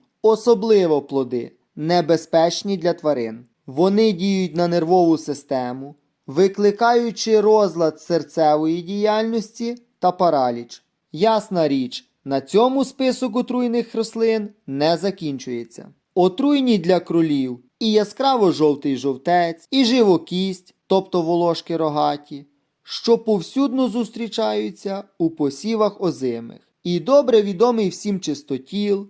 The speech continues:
і редька польова, і собача петрушка, і навіть прегарна травнева конвалія. При заготівлі треба пам'ятати, що отруйні рослини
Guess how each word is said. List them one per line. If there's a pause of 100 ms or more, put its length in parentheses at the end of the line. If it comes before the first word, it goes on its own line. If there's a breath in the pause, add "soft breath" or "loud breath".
(180)
і
редька
польова, (400)
і
собача
петрушка, (360)
і
навіть
прегарна
травнева
конвалія. (140)
При
заготівлі (240)
треба
пам'ятати, (320)
що
отруйні
рослини